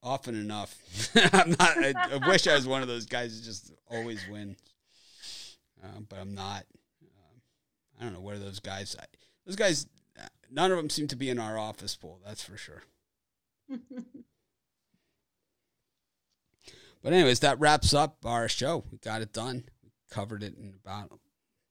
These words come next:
Speaker 1: well, under an hour. But we appreciate everyone who tuned in. We'll be back, uh, we'll be back tomorrow for our office pool show.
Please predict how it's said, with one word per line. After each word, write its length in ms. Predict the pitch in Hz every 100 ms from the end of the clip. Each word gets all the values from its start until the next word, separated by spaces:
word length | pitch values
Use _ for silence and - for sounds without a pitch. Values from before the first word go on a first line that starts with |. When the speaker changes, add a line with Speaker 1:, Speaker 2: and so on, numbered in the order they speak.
| _ -
Speaker 1:
well, 160 | - 101
under 220 | 120 107
an 100 | 92
hour. 360 | 90 90 101 - _ _ _ -
But 160 | 101
we 120 | 120
appreciate 460 | 123 147 147 139 123
everyone 460 | 117 127 127 127 117
who 140 | 110
tuned 380 | 107 113 113 110
in. 260 | 113 139 - -
We'll 140 | 110
be 140 | 113 113
back, 420 | 107 117 117 - -
uh, 260 | 104 98 98 _ _ _ _ _ _ _ -
we'll 160 | 127
be 120 | 123
back 400 | 107 113 113 -
tomorrow 540 | - 107 107 120 120 113
for 180 | - 101
our 180 | 98 -
office 380 | 110 135 127
pool 260 | - 98 95
show. 360 | - 101 101